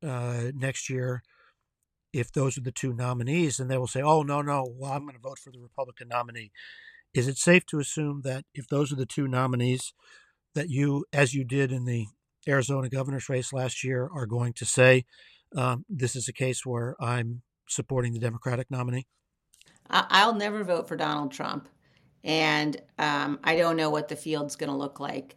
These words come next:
Speaker 2: next year. So, uh, I wanna wait, wait and see. Um, but, but I, I certainly will never vote for Donald Trump. Um,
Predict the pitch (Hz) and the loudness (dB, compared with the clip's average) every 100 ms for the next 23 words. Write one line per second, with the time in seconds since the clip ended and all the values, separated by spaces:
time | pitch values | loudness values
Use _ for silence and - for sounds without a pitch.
0 | _ 139 143 - 147 139 139 135 - 147 | _ -6 -6 -8 -6 -4 -4 -6 -4 -2
1 | 139 135 - _ _ _ - 143 139 - | -2 -4 -10 _ _ _ -4 -2 -2 -2
2 | 147 147 143 143 147 139 - _ - 151 | -2 0 0 0 -2 -4 -10 _ -6 -2
3 | 156 143 139 156 143 139 139 - _ _ | -2 -2 -2 -2 -2 -4 -6 -14 _ _
4 | _ - 139 139 135 135 131 - _ - | _ -4 -2 -2 -2 -4 -8 -16 _ -12
5 | - 151 147 - - - 151 147 143 139 | -2 0 0 -2 -10 -10 -6 -2 -2 -4
6 | - 139 135 131 - - 175 147 143 139 | -4 -4 -4 -6 -12 -4 -2 -2 -2 0
7 | 139 135 139 135 135 143 135 135 135 139 | 0 -2 -6 -8 -6 -6 -4 -6 -6 -6
8 | 139 - 147 139 135 - - 156 156 143 | -8 -6 -6 -6 -8 -14 -4 0 0 -2